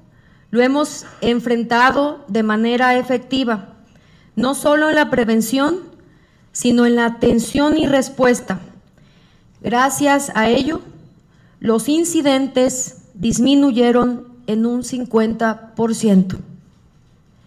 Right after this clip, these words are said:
Quiero reconocer y, sobre todo, agradecer el trabajo coordinado entre todas las dependencias y co-, y corporaciones. Cada uno de ellos,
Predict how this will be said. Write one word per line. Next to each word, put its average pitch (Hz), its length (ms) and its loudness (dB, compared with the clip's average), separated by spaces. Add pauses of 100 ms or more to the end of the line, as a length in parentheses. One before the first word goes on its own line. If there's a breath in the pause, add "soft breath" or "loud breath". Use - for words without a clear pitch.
(680 soft breath)
Quiero 269 280 2
reconocer 262 920 0 (400)
y, 220 100 -4
sobre 214 340 -2
todo, 247 540 0 (360 loud breath)
agradecer 240 1000 0
el 254 220 -2
trabajo 240 720 0
coordinado 233 800 0 (420 loud breath)
entre 233 400 0
todas 269 600 4
las 254 200 0
dependencias 240 960 -2
y 220 120 -2
co-, 196 340 -4
y 226 120 -4
corporaciones. 226 1120 -2 (760 soft breath)
Cada 294 340 4
uno 285 300 2
de 254 180 2
ellos, 262 720 -6